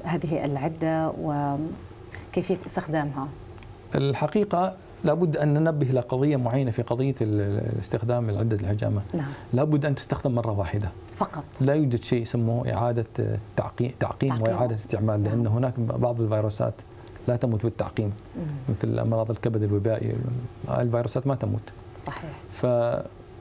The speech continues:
Speaker 2: فال-، والآن متوفرة، موجودة كلها disposable، أحجام كثيرة. هذا الحجم عندنا.
Speaker 1: هذه الأحجام المختلفة،
Speaker 2: هذه ح-
Speaker 1: آه، هي على حسب المواقع؟
Speaker 2: حسب
Speaker 1: أم؟
Speaker 2: مواقع الجسم، يعني خلاص
Speaker 1: نعم.
Speaker 2: مثال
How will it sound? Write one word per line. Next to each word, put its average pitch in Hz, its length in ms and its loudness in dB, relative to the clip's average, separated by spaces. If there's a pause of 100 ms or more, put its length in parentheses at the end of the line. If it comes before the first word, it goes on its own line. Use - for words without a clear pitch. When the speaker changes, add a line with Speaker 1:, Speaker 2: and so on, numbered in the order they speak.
(420)
Speaker 2:
فال-، 127 300 0
والآن 139 360 2
متوفرة، 147 500 2
موجودة 117 340 2
كلها 123 220 0
disposable، 117 560 0 (460)
أحجام 139 360 2
كثيرة. 123 480 0 (420)
هذا 123 200 2
الحجم 117 400 0
عندنا. 113 200 4
Speaker 1:
هذه 180 100 2
الأحجام 175 500 -2
المختلفة، 156 680 0
Speaker 2:
هذه 160 120 2
ح- 135 180 -4
Speaker 1:
آه، 156 480 -2 (340)
هي 196 200 0
على 185 200 0
حسب 196 360 -2 (120)
المواقع؟ 180 880 2 (200)
Speaker 2:
حسب 139 260 2
Speaker 1:
أم؟ 117 60 0
Speaker 2:
مواقع 123 280 2
الجسم، 113 320 2
يعني 110 160 2
خلاص 113 320 0
Speaker 1:
نعم. 113 80 2
Speaker 2:
مثال 117 300 2